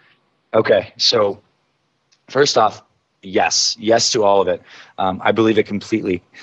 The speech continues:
And I think one of the big things is that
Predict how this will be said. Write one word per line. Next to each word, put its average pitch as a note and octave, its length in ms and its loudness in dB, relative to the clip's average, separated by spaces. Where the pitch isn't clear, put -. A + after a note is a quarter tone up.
And G2+ 600 2
I A2 80 0
think D3+ 240 0
one C#3 140 4
of A2 40 0
the G#2 60 2
big B2 220 0
things G#2 400 0
is G2 240 0
that G2 380 4